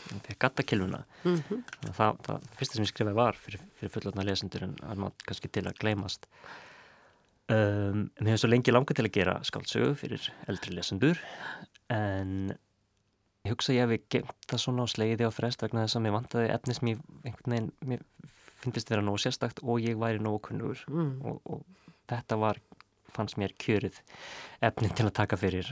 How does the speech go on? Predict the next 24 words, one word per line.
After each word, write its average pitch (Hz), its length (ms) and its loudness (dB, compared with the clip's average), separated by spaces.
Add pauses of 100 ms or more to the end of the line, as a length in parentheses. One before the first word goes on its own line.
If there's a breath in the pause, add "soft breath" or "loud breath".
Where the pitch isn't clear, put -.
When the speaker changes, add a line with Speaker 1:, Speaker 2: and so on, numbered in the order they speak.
(140)
Speaker 1:
og, 95 160 -4
og, - 320 -8 (280)
og, 98 280 -8
eh, - 160 -8 (240)
og 104 160 -8
leika 101 160 -4
mér 95 240 -4
að. - 80 -6 (800 loud breath)
En 98 320 6
mig 92 240 2
langar 90 240 -2
að - 80 -10
skrifa 85 320 -4 (100)
fleiri - 380 -10
bækur 165 560 0
og 110 160 -4
ég 95 160 -4
er 123 160 -6
alveg - 160 -8
komið 101 240 2
með, 117 320 4 (800 soft breath)
eh, - 720 -4
uppkast - 480 6
að, 120 220 4